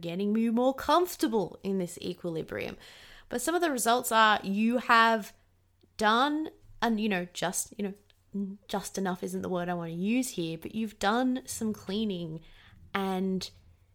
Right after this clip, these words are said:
you're also giving yourself a little bit of that free time. You're giving, you're creating that space for yourself. Now look at, how do you wanna feel moving forward? How do you wanna feel in this intentional model?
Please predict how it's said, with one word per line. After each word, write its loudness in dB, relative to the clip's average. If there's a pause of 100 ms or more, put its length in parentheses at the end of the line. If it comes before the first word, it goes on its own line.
(160)
you're -8
also -2
giving -2
yourself -4
a -10
little -4
bit -6
of -8
that -10
free -8
time. -2
You're -4
giving, -2
you're -4
creating -2
that -4
space -4
for -12
yourself. -10 (760)
Now 4
look -2
at, 0 (480)
how 2
do 4
you 6
wanna 6
feel 2
moving 0
forward? 0 (320)
How -2
do 0
you 0
wanna -2
feel 0
in -6
this -6
intentional -4
model? -8